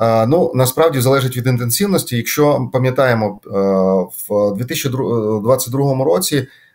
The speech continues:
е, Сєвєродонецьк, е, і оця вся кампанія, вони використовували сімдесят тисяч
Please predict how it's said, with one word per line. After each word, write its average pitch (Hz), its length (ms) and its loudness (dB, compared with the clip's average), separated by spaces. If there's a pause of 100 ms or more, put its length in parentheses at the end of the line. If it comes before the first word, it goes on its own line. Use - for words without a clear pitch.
(120)
е, 101 300 2
Сєвєродонецьк, 131 800 -2
е, 113 320 0
і 113 40 -2
оця 117 240 0
вся 123 180 -4
кампанія, 135 500 -2
вони 120 200 0
використовували 120 580 -2
сімдесят 120 500 -4
тисяч - 380 -10